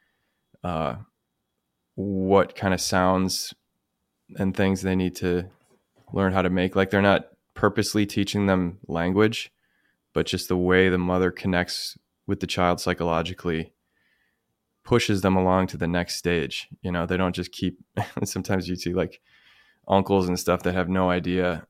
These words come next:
They come up to a four-year-old and are like, "Hello, hey, uh," you know, and they <laughs> don't, don't know how to interact in a way that's, like, on their level.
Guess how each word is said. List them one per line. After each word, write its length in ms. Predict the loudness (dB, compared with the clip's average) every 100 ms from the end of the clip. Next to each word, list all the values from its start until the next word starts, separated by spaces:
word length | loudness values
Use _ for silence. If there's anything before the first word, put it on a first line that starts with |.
| _
They 160 | -10 -8
come 180 | -2 -2
up 120 | -2
to 180 | -2 -2
a 40 | -2 -10 _
four-year-old 500 | -2 2 4 2 0
and 100 | -2
are 80 | -2
like, 240 | -2 -4 _ -8 2
"Hello, 460 | 10 12 12 12
hey, 460 | 10 6 6 8 8
uh," 480 | 8 6 6 6 6
you 120 | 6
know, 140 | 8
and 100 | 8
they 60 | 4
<laughs> 60 |
don't, 80 | 2 -4 -4
don't 120 | 0
know 60 | 2
how 120 | 4
to 120 | 4
interact 460 | 6 8 8 6 4
in 80 | 0
a 80 | 2
way 140 | 4
that's, 260 | 2 0 -2
like, 280 | -2 -4 _ _ _
on 140 | 4 6
their 140 | 6
level. 480 | 6 4 6 4 4